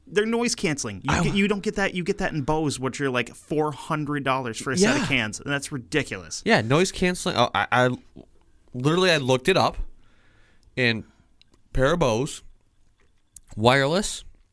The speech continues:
Speaker 2: uh, Bluetooth, noise canceling, uh, Android, I O S, uh, everything that, you know, the Clar R was damn near four hundred dollars.
Speaker 1: Yeah,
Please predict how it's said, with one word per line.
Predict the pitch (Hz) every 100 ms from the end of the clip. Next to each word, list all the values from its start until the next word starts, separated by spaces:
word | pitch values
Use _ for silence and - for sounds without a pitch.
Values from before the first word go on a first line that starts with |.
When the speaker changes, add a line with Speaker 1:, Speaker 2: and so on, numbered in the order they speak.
| _ _ _ - - _ -
Speaker 2:
uh, | 113 101
Bluetooth, | 101 127 151 - 185 190 - - _ _ _ _ -
noise | 123 147
canceling, | - 156 151 160 151 151 147 _ _ _ _ _ -
uh, | 107 107 104 104 101 101 101 98 90 - _ _ _ _ _ _ _ _ _ _ -
Android, | 123 120 127 123 120 120 - _ _ _ _ _ _ _ _ -
I | 107 113
O | 113 113
S, | 113 110 - - - - - _ _ _ -
uh, | 90 -
everything | 139 147 139 131
that, | 113 -
you |
know, | 101 95 - -
the | 123
Clar | - 131 139
R | 131 101 113 - _ - - - _ _ _ _ _ _ _ _ _ _
was | 139 127 113 - - _ - - _ _ - - -
damn | 165 170
near | 175
four | - 196
hundred | 185 180
dollars. | 151 110
Speaker 1:
Yeah, | -